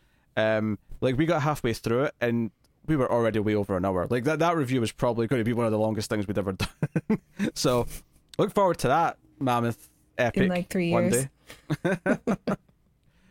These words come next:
Speaker 1: Look for episode two hundred. That's what I'm saying. 'Cause, 'cause, 'cause episode one hundred's already, uh, g-, a movie's already called dibs in that. But
Speaker 2: All right. Well, you,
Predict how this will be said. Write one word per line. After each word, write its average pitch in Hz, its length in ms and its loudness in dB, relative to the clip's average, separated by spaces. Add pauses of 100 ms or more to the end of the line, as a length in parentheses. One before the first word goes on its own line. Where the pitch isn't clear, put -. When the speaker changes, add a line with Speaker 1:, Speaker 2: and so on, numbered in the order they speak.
(120)
Speaker 1:
Look 160 140 -2
for 147 200 0
episode 185 320 -2
two 160 120 -2
hundred. 127 440 -2
That's 127 160 -4
what 117 80 0
I'm 117 60 0
saying. 101 240 -2 (720)
'Cause, - 140 0 (220)
'cause, 147 120 2 (240)
'cause 151 100 4
episode 208 280 2
one 160 140 2
hundred's 135 360 0
already, 117 360 2 (280)
uh, 110 160 0
g-, - 100 -6 (120)
a 123 80 0
movie's 135 200 2
already 123 180 2
called 104 180 -2
dibs 110 200 -2
in 92 120 -4
that. 87 180 -4 (240)
But 208 120 2
Speaker 2:
All 190 60 2
right. 170 160 -4
Well, 180 320 -2
you, 190 380 0